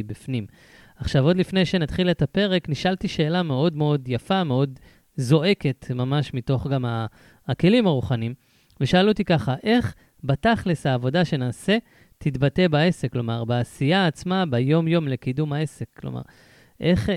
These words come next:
איך זה שאנחנו מדברים על, אה, לימוד רוחני ודברים רוחניים ועשייה רוחנית, אבל בפועל איך זה מתבטא? אנחנו בעולם גשמי. אז זה באמת, אה, שאלה נהדרת שזועק-,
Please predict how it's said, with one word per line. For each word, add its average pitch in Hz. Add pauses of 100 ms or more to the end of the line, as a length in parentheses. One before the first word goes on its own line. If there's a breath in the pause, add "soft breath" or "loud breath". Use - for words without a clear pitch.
איך 202
זה 202
שאנחנו 151
מדברים 139
על, 151
אה, 127
לימוד 160
רוחני 139
ודברים 123
רוחניים 151
ועשייה 131
רוחנית, 151 (360 loud breath)
אבל 135
בפועל 233
איך 220
זה 220
מתבטא? 175
אנחנו 156
בעולם 127
גשמי. 117 (520 soft breath)
אז 117
זה 151
באמת, 196 (120)
אה, 143
שאלה 156
נהדרת 147
שזועק-, 139